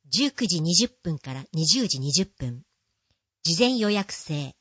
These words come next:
市内の小学生とその保護者、先着十五組。伊達市立図書館、営業、九時から十九時。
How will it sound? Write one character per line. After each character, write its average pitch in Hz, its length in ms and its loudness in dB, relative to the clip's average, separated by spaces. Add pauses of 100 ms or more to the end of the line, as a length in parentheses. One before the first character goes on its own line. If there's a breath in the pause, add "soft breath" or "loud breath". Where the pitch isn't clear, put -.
(520)
市 277 200 -2
内 240 180 0
の 170 100 -2
小 208 220 0
学 214 160 -4
生 151 240 -6
と 143 100 -12
そ 160 160 -6
の 196 100 -2
保 180 120 -4
護 165 120 -2
者、 135 240 -2 (240)
先 240 220 -4
着 226 260 -6
十 185 220 0
五 196 100 -2
組。 131 240 -10
伊 - 60 -20 (1600)
達 214 220 2
市 277 160 4
立 262 200 -4
図 247 100 0
書 220 140 2
館、 135 420 -6 (400)
営 226 200 0
業、 175 440 -2 (200)
九 269 120 -6
時 262 140 -4
か 208 120 -2
ら 156 140 -2
十 165 220 0
九 - 140 -8
時。 135 240 -4